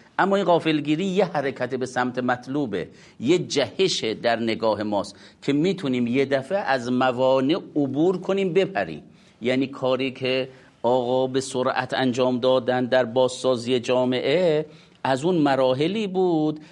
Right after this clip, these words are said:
که تو جریان، مثلاً ما تو جریان، اه، سید حسن، اه، رحمت الله علیه، شهید نصرالله عزیزمون، یه غافلگیری مثلاً پیش آمد در شهادت ایشون. هنوز ما از بهتش خارج نشدیم،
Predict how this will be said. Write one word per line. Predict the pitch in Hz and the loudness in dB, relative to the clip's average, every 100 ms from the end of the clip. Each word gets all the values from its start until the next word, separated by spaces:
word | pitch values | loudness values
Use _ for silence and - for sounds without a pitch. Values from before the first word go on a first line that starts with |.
| - | -12
که | - | -8
تو | 131 127 | -4 0
جریان، | 131 127 127 131 131 131 127 | 2 2 2 2 2 2 0
مثلاً | 123 127 123 123 | -2 -2 0 2
ما | 127 170 | 2 0
تو | 170 | 0
جریان، | 131 131 127 127 127 127 123 123 - - _ 104 | 0 2 2 0 2 0 -2 -4 -12 -20 _ -6
اه، | 110 117 | 0 0
سید | 113 - 127 131 | 0 0 0 0
حسن، | 120 127 - 135 160 180 165 | 0 -4 0 2 4 2 0
اه، | - 85 85 92 | -2 -6 -6 -2
رحمت | 120 120 123 123 | -2 -2 -4 -2
الله | 123 | 2
علیه، | 123 123 | 2 2
شهید | 123 120 120 - - 50 85 - | 0 -2 -2 -6 -8 -6 -6 -6
نصرالله | 113 113 117 120 | -6 -4 -4 0
عزیزمون، | 123 123 143 170 180 185 185 - - - - | 0 0 -2 -4 -2 0 -2 -6 -20 -20 -4
یه | 139 196 | 0 2
غافلگیری | 147 139 139 131 123 117 127 120 123 127 127 127 120 113 | 4 2 2 0 0 -2 -2 0 0 2 4 2 0 -2
مثلاً | 120 123 123 123 117 - - | -2 0 0 0 -2 -8 -10
پیش | - 180 - | -2 0 4
آمد | 208 135 117 113 | 4 4 2 2
در | 123 | 0
شهادت | 120 127 127 120 117 | 0 2 2 2 0
ایشون. | 117 110 - 110 85 - - - - - | 0 -2 -2 -2 -2 -8 -20 -20 -20 -16
هنوز | - 147 156 175 202 170 | -2 2 4 4 2 2
ما | 175 185 196 | 2 4 4
از | 139 135 120 113 123 | 2 -2 -2 -4 4
بهتش | 190 - - - 185 170 - | 4 4 -6 -2 0 0 -2
خارج | 131 127 127 | 0 2 0
نشدیم، | 127 113 98 73 78 | 0 -2 -4 -8 -10